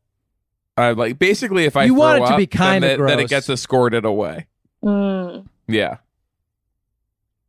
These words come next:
Speaker 3: Well, the
Speaker 2: Yeah.
Speaker 3: Wangachunga were, they were cut.
Speaker 1: They were cut because I, th-, yeah,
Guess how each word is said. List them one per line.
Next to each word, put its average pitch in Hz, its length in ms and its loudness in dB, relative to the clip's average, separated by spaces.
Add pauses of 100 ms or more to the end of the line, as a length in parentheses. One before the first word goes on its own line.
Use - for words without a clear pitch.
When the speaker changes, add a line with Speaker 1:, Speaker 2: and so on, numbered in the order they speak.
Speaker 3:
Well, 254 120 2
the 254 100 2
Speaker 2:
Yeah. 262 280 2
Speaker 3:
Wangachunga 226 440 -2
were, 185 360 -2 (160)
they 214 120 2
were 202 160 0
cut. - 440 -4 (880)
Speaker 1:
They 135 140 2
were 156 140 2
cut 135 280 0
because 123 240 -4
I, 117 120 -2
th-, 104 120 -16 (120)
yeah, 104 380 -6